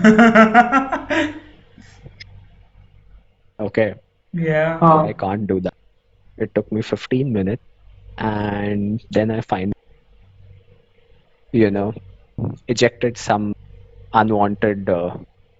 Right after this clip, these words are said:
Speaker 2: molecules and elements out of my body
Speaker 3: Uh-huh.
Speaker 2: through a natural, uh,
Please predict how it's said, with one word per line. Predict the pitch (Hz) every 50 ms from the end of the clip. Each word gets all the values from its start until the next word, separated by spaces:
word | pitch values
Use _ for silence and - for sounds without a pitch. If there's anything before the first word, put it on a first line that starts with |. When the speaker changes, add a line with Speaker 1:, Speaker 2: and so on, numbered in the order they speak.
| -
Speaker 2:
molecules | - 104 104 101 104 107 - - - 113 101 98 104 104 -
and | 107 98 98 90
elements | 90 90 92 98 98 98 101 98 -
out | 98 95 98
of | 95 - -
my | 98 92
body | 95 95 95 92 95 92 98 - - - _ _ _ _ _ _ - _ _ - - _ _ _ _ _ _ _ _ _ _ -
Speaker 3:
Uh-huh. | - 190 185
Speaker 2:
through | 196 208 190 165 165
a |
natural, | 101 101 - - - - 113 107 101 98 98 101 110 - - - - - - - - _ _ _ _ _ _ _ _ _ _ _ _ _ _ _ _ _ _ _ _ _ _ _ _ _ _ _ _ _ _ _ - _ - - - -
uh, | - 98 92 92 90 82 82 90